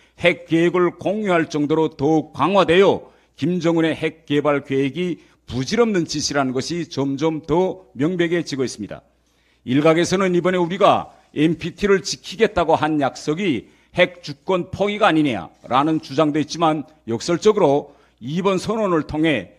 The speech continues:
미국이 우리 국내에서의 자체 핵무장 주장을 대단히 심각하게 바라보고 있으며 그만큼 북한의 핵무기 고도화로 엄중해지고 있는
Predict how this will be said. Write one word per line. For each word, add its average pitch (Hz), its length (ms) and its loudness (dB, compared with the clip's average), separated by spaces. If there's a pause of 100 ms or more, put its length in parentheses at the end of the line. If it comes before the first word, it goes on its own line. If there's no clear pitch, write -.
(100)
미국이 147 640 -2 (280)
우리 151 300 0
국내에서의 175 960 2
자체 147 440 -2
핵무장 165 540 -2
주장을 175 520 0 (300)
대단히 175 480 2
심각하게 156 580 0
바라보고 120 380 2
있으며 107 400 -6 (260)
그만큼 165 680 2 (360)
북한의 185 460 0
핵무기 180 420 -2
고도화로 185 800 4
엄중해지고 151 640 -2
있는 160 320 -2